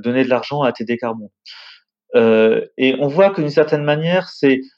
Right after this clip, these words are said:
c'est un peu cette idée de recyclage, c'est-à-dire l'énergie, au lieu de la consommer, vous la consommez pas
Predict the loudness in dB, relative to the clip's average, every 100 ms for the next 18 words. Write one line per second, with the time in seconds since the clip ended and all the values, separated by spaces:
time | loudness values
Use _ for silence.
0 | _ _ -16 -4 -2 0 0 0 2 0
1 | -2 -2 2 2 2 -2 0 2 2 0
2 | -2 -2 -16 _ -4 0 0 2 2 0
3 | -2 -2 0 2 2 -2 -8 -4 0 0
4 | -2 -2 0 0 -4 -4 -4 -2 -2